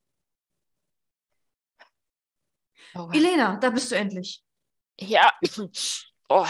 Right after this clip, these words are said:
Speaker 1: da drin ist
Speaker 2: „Lass
Speaker 1: eine
Speaker 2: uns weg
Speaker 1: schlechte
Speaker 2: hier.
Speaker 1: Luft.
Speaker 2: Astanio.“
Speaker 1: Ja.
Speaker 2: Und dann blickt sie den alten Mann an.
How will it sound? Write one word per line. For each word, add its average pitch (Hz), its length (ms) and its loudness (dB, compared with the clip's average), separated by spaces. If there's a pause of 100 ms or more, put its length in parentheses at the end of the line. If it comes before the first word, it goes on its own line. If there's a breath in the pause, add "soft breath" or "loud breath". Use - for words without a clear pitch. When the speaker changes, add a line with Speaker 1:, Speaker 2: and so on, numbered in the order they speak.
Speaker 1:
da 147 80 0
drin 170 220 -8
ist 190 80 0
Speaker 2:
„Lass 311 80 2
Speaker 1:
eine - 100 -2
Speaker 2:
uns 269 140 0
weg 330 120 2
Speaker 1:
schlechte 311 60 2
Speaker 2:
hier. 220 140 4
Speaker 1:
Luft. - 220 -12 (100)
Speaker 2:
Astanio.“ 294 400 4
Speaker 1:
Ja. - 260 2 (400)
Speaker 2:
Und 208 380 -8 (420)
dann 214 160 -6
blickt 233 240 -6
sie 214 160 -8
den 208 180 -6
alten 202 300 -8
Mann 202 220 -6
an. 185 180 -8